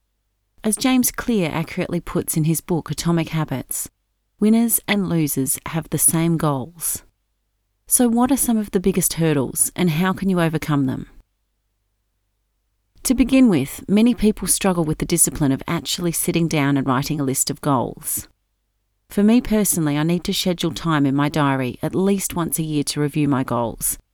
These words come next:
update what I've achieved, amend current goals, or set new ones.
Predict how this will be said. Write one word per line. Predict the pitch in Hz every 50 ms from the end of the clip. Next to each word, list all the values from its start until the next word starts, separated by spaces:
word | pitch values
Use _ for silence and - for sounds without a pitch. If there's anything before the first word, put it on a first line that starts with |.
| _ _ _ - -
update | 185 - - - 196 185 180
what | 180 180 165
I've | 160 147 160
achieved, | - - - - 156 151 160 170 180 - 247 - - _ _ _ _ _ _ -
amend | 180 180 185 185 196 196 151
current | - 170 180 170 165 - -
goals, | 156 147 143 143 151 156 -
or | - - 160 147
set | - - 175 175 -
new | - 165 156 151
ones. | 139 131 127 123 - - - - - -